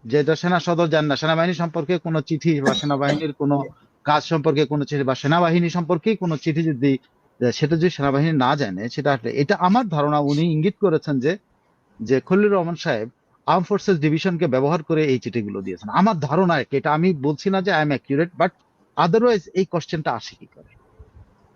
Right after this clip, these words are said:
যে সেনা সদর দপ্তর জানেই না যে সেনাবাহিনী সম্পর্কে কোথাও কোনো চিঠি গেছে, এটা সেনা সদর দপ্তর জানে না। এবং, ও, আহ, ও, উ-, উ-, এবং উনি বলেছেন যে, আহ, এই সেনা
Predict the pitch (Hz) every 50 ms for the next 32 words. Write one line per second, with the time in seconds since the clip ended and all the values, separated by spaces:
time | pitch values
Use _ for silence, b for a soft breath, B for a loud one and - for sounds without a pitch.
0 | - 120 113 156 165 - 185 190 220 220 190 214 214 220 202 190 196 160 - 190
1 | 170 170 175 165 165 165 156 151 147 143 131 117 139 143 - - 147 139 135 135
2 | 135 139 143 131 127 147 139 117 127 - - 135 - - 117 - 117 123 110 -
3 | 123 117 110 - - 127 101 107 87 - - - - - _ _ _ _ _ _
4 | _ _ _ - _ _ _ _ - 170 156 170 180 185 180 151 170 180 175 147
5 | 151 170 - - 180 156 196 214 220 190 107 - _ _ _ _ _ _ _ _
6 | _ _ _ _ _ - 131 156 190 233 220 185 190 214 220 196 170 165 170 165
7 | 165 160 156 151 151 160 151 151 147 143 143 143 139 139 156 160 165 - 165 165
8 | 175 175 170 160 165 165 180 170 160 156 156 180 202 190 180 196 214 170 185 190
9 | 190 196 - 185 196 185 170 151 165 160 156 151 _ _ _ _ _ _ - -
10 | 127 127 123 135 - - - 156 147 - - 143 123 - - - - 170 180 185
11 | 185 185 180 180 175 156